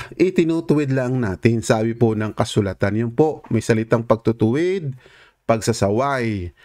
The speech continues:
So, ngayon, hindi po para guluhin, hindi para paikot-ikutin.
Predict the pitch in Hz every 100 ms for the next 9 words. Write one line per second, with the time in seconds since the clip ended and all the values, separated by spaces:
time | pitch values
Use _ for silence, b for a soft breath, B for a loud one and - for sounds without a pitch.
0 | B B B - 123 170 247 139 139 180
1 | 165 b b b _ 175 196 202 202 185
2 | 160 156 151 123 127 120 110 123 160 139
3 | 101 78 123 147 165 156 127 131 127 98
4 | 123 135 - 110 113 104 123 113 98 90